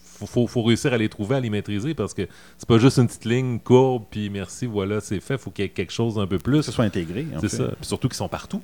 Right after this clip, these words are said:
Speaker 1: là. <laughs> Je veux dire, on s'entend que
Speaker 2: Ouais, à un moment donné, euh, j'ai, euh, à un moment donné, j'ai modéré un peu les, les, les planches avec les tentacules, parce que je voulais pas que ça devienne, encore une fois, un gadget. Je voulais que ça,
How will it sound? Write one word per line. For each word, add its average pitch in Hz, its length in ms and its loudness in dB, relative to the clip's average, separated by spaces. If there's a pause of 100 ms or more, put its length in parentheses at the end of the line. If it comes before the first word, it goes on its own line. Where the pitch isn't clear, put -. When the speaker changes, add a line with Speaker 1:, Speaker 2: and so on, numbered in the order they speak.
Speaker 1:
là. 139 120 -2
<laughs> - 40 -12
Je - 160 -8
veux 147 60 0
dire, 113 100 -6
on 139 120 4
s'entend 127 420 2
que 110 120 -6 (540)
Speaker 2:
Ouais, 147 100 4
à 202 40 4
un 165 40 4
moment 123 140 8
donné, 123 380 4
euh, 104 300 6
j'ai, 104 300 2
euh, 107 160 2
à - 20 -2
un - 40 -2
moment 107 160 0
donné, 151 140 0
j'ai 127 100 0
modéré 104 380 0
un 127 80 -2
peu 139 240 -2
les, 101 240 -2
les, 92 420 -6
les 95 160 -8
planches 123 380 -4
avec 95 260 -6
les 101 80 -8
tentacules, 98 440 -4
parce 135 100 -2
que - 20 -4
je - 40 -16
voulais 110 120 0
pas - 100 -8
que - 60 -12
ça 117 100 -2
devienne, 101 300 -2
encore 113 300 -6
une 101 80 -6
fois, 135 180 -8
un 110 60 -4
gadget. 101 380 -4
Je 92 60 -12
voulais 104 160 -6
que - 60 -18
ça, 110 100 -4